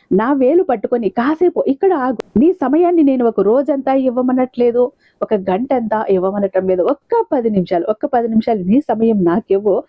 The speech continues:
నీ జీవితంలో ఏం జరగబోతోందో నీ ముందు ఉంచి వెళ్తాను బిడ్డ అంటూ బాబాయ్ గారు ఈరోజు ఒక నిగూఢ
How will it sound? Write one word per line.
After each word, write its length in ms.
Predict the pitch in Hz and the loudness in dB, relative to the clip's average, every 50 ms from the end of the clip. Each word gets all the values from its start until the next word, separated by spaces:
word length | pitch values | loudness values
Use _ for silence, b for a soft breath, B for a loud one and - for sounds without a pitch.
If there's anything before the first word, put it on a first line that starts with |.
| B B B B - - | B B B B -4 0
నీ 180 | 185 214 277 330 311 | 2 2 4 2 2
జీవితంలో 480 | 247 233 226 220 - 202 202 190 190 - - | 2 0 0 0 0 -2 0 0 0 2 2
ఏం 180 | 208 254 269 | 0 0 0
జరగబోతోందో 640 | 240 214 196 196 190 180 190 185 185 185 180 170 170 | 0 0 0 0 0 0 0 0 0 0 -2 -2 -2
నీ 200 | - 185 202 285 339 | -2 0 0 2 2
ముందు 260 | 277 254 254 233 202 | 2 0 0 0 -2
ఉంచి 300 | 180 196 196 190 - 196 | 0 0 -2 -2 -2 -2
వెళ్తాను 380 | 165 156 156 - 165 170 151 196 | -2 -2 -4 -4 -8 -8 -8 -10
బిడ్డ 220 | 190 190 190 - 127 - - | -12 -8 -6 -6 -6 -4 -4
అంటూ 240 | 226 311 - 311 190 240 494 - _ _ _ _ _ _ _ _ _ b b b b b b - | -4 -4 -2 -2 -2 -4 -4 -6 _ _ _ _ _ _ _ _ _ b b b b b b -6
బాబాయ్ 280 | 220 233 254 277 320 | -4 -4 -2 -2 0
గారు 200 | 294 214 185 180 - 196 | 0 0 -2 -2 -2 0
ఈరోజు 320 | 196 254 277 - - 160 269 - _ _ _ _ _ _ _ _ _ _ _ _ - - | 0 0 0 0 0 0 0 -2 _ _ _ _ _ _ _ _ _ _ _ _ -8 -6
ఒక 140 | 233 - | -4 -2
నిగూఢ 340 | 254 220 196 202 233 320 359 | -2 -2 0 0 0 0 0